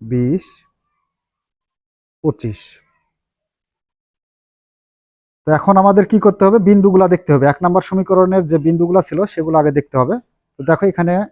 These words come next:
এক্স এর জন্য প্রথমটা এবং ওয়াই এর জন্য দ্বিতীয়টা।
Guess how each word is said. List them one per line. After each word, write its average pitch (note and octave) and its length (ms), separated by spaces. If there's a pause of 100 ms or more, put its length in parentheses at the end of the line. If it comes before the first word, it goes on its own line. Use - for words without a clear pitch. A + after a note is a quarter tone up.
(1120)
এক্স D#3+ 260
এর F#3 100
জন্য F#3 280
প্রথমটা F3+ 480 (460)
এবং C#3+ 200 (120)
ওয়াই D#3 220
এর E3+ 100
জন্য D#3 200 (480)
দ্বিতীয়টা। C3 540